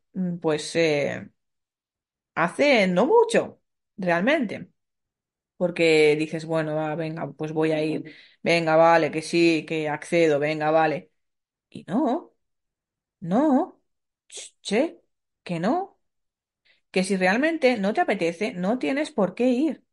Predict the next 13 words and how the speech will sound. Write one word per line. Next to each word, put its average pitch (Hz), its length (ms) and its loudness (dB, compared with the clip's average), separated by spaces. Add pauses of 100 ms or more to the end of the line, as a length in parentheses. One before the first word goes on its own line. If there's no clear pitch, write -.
(260)
Y 185 180 -2
es 254 360 -2
algo 294 380 2
que, 185 680 0 (400)
que 190 100 -6
se 175 80 -4
te 160 100 -2
tiene 190 220 0
que 226 100 -2
meter 208 280 0
en 180 120 -6
la 160 80 -6
cabeza, - 420 -12